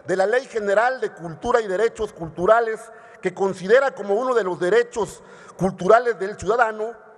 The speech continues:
utilizar las tecnologías de la información y las comunicaciones para el ejercicio de los derechos culturales. El principio de vigencia en la norma es la cualidad que las hace más válidas,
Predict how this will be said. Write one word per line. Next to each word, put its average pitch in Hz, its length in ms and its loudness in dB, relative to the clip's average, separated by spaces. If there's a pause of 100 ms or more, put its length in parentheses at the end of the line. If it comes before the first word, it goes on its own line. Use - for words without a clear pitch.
(120)
utilizar 214 640 0
las 262 240 -6
tecnologías 202 800 0
de 196 80 -2
la 185 80 0
información 170 840 2 (480)
y 180 120 -4
las 202 160 2
comunicaciones 196 1120 0 (260)
para 262 200 6
el 247 100 0
ejercicio 208 720 -2
de 196 120 0
los 165 180 -8
derechos 214 720 -2 (320)
culturales. 165 880 0 (380)
El 185 180 2
principio 254 460 -2
de 254 100 4
vigencia 233 440 -2
en 214 80 -2
la 185 80 2
norma 247 420 0
es 233 100 -4
la 233 140 0
cualidad 170 520 -2
que 202 120 -8
las 165 140 -2
hace 202 240 -2
más 190 200 -6
válidas, 240 600 -2